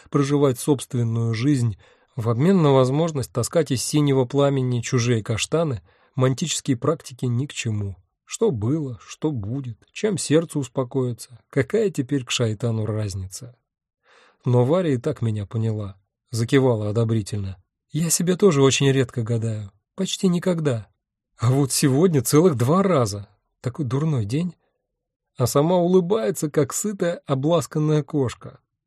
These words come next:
Побольше бы, дескать, таких дурных дней. Понимаю. "Что же вы хотите выяснить?" — после недолгой паузы спрашивает Варя и тут же перебивает себя. "Впрочем, мне знать не обязательно.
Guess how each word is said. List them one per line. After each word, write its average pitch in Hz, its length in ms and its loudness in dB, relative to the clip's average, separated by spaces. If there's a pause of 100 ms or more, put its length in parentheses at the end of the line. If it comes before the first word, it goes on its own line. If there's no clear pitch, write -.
Побольше 165 480 -2
бы, 110 100 -2
дескать, 110 380 -8
таких 120 360 -4
дурных 117 380 0
дней. 113 320 -2 (680)
Понимаю. 110 640 -6 (1300)
"Что - 400 -2
же 175 140 2
вы 160 60 -2
хотите 131 360 -6
выяснить?" — 117 600 -4 (200)
после 123 280 -4
недолгой 117 440 0
паузы 131 380 0
спрашивает 117 560 -6
Варя 110 340 -6 (380)
и 117 100 -12
тут 147 180 0
же 123 80 -2
перебивает 120 560 0
себя. 101 340 -8 (340)
"Впрочем, 220 480 2
мне 180 400 2
знать 143 260 0
не 131 100 -2
обязательно. 107 680 -6